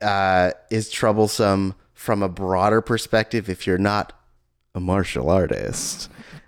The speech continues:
um, and also socially conscious, um, are the three Asian characters that are basically, they're,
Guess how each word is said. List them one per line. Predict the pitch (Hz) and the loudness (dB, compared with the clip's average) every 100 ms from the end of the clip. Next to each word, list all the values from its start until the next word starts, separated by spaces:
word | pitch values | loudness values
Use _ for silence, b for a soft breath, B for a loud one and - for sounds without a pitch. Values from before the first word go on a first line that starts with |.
| - | -6
um, | 98 98 95 90 98 - | -2 0 0 0 -4 -2
and | 139 131 | 0 2
also | 120 110 - 95 78 | 2 2 2 2 0
socially | - - 101 90 - 62 50 - | -6 0 2 2 0 -8 -8 -10
conscious, | - 87 87 - - - - B 339 B | -4 -2 -2 -4 -8 -8 -10 B -14 B
um, | - 110 107 107 110 - _ | -2 2 2 2 0 -6 _
are | 139 139 135 - | 2 4 4 0
the | 139 143 143 135 120 - _ _ - | -2 2 4 4 2 -8 _ _ -20
three | - 143 139 151 160 156 - _ _ - | -6 0 2 2 0 -4 -8 _ _ -4
Asian | 127 131 131 123 | 0 0 0 -2
characters | - 123 110 104 - 104 98 95 - b b b | -2 0 2 0 0 2 4 0 -4 b b b
that | 117 107 - - | -2 0 0 2
are | 110 104 | 2 2
basically, | 117 123 - 131 120 107 - b b - | 4 2 0 2 2 2 -6 b b 2
they're, | 147 | 2